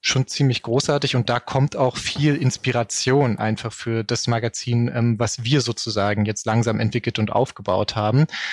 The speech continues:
Und ja, einfach, ähm, ich glaub, dominant ist natürlich immer noch dieses klassische GameStar, P C Games und so weiter, die alle auf eine ähnliche Weise, äh, Spielemagazine produzieren und die Inhalte auf eine ähnliche Weise strukturieren.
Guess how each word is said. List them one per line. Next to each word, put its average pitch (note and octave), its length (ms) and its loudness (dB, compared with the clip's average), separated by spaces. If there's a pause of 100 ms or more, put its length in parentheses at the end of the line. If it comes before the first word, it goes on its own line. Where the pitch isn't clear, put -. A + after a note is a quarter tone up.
(200)
Und C3+ 340 4
ja, C3 320 2
einfach, C3+ 520 -2 (100)
ähm, B2+ 500 0
ich - 80 -10
glaub, - 300 -2
dominant C#3+ 580 4
ist G#3 160 -2
natürlich C#3+ 460 0
immer C3 200 4
noch A#2+ 120 0
dieses A2+ 320 -8
klassische A#2+ 600 0 (120)
GameStar, A#2+ 480 0
P - 180 -6
C - 140 -8
Games A#2 340 0
und A2+ 140 -8
so A2 100 -4
weiter, A2 340 2 (360)
die B2 400 0
alle C#3 320 4
auf C3 180 0 (140)
eine C3 280 2
ähnliche C#3 520 4
Weise, B2 760 2 (120)
äh, A#2+ 320 2
Spielemagazine A#2 840 0
produzieren C3+ 580 0
und A#2+ 180 0
die B2 80 -4
Inhalte A#2+ 500 2
auf - 100 -4
eine A2+ 260 0
ähnliche A#2 440 0
Weise G#2 420 2 (240)
strukturieren. G2 720 -2